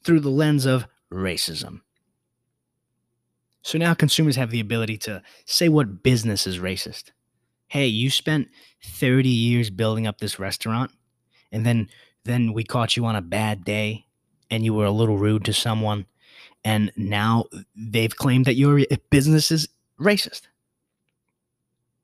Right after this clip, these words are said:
Now, I, I wouldn't have a problem with it if I hadn't worked at Yelp and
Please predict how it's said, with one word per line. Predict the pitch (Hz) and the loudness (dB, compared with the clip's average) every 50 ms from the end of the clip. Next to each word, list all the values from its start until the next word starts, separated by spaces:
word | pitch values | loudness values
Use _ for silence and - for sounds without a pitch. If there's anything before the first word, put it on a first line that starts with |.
| _ _ _ _ _ _ - | _ _ _ _ _ _ -2
Now, | 123 123 117 113 - - - - - - - _ _ _ _ _ _ _ _ _ _ _ _ _ _ _ - | 0 0 0 0 -2 -4 -10 -20 -20 -20 -20 _ _ _ _ _ _ _ _ _ _ _ _ _ _ _ -2
I, | 135 139 143 139 - - | 0 2 2 2 0 0
I | 135 131 | -2 -2
wouldn't | 127 123 143 180 185 - 156 | -2 -2 -2 -2 -2 -2 -4
have | 151 143 120 | -6 -6 -8
a | 107 | -10
problem | - - 123 110 110 104 98 90 | -12 -12 -12 -10 -10 -12 -14 -16
with | 85 - - | -18 -20 -20
it | 82 76 _ _ _ _ _ _ _ _ _ - | -20 -20 _ _ _ _ _ _ _ _ _ -16
if | 120 113 - - - _ - _ _ _ _ _ _ _ _ _ _ _ _ _ _ _ _ - | -16 -16 -16 -20 -20 _ -20 _ _ _ _ _ _ _ _ _ _ _ _ _ _ _ _ -6
I | 113 117 117 | -4 -2 -2
hadn't | 113 107 117 120 117 107 - 92 | -2 -2 -2 -2 -2 -4 -6 -4
worked | 107 110 107 - - | -4 -6 -4 -4 -6
at | 104 80 90 | -6 -6 -4
Yelp | 107 104 101 - 104 | -4 -4 -4 -4 -6
and | 90 | -8